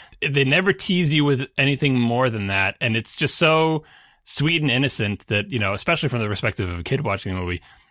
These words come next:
it all plays off as perfectly explicable. And I would imagine, although I have not interrogated my kids about it, that they, it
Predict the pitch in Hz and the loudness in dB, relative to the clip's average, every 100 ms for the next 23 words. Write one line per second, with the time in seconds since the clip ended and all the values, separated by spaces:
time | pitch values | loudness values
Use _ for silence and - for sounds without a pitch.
0 | _ 156 156 165 165 160 143 131 123 120 | _ 2 4 4 4 2 2 2 0 -2
1 | 101 - - 151 131 - 113 101 - - | -6 -8 -4 -2 -2 -2 -2 -2 -6 -6
2 | 110 - 87 78 - _ _ - 98 101 | -6 -6 -6 -8 -10 _ _ -4 -4 -2
3 | - 113 107 107 104 127 175 139 120 113 | -2 0 0 0 0 2 2 2 0 0
4 | 107 101 110 113 92 - 107 101 101 95 | 0 -2 -4 -4 -4 -4 -2 -2 -2 -4
5 | - 120 104 95 87 92 98 117 117 110 | -4 -4 -4 -4 -4 -6 -6 -2 2 2
6 | - 123 | 0 -6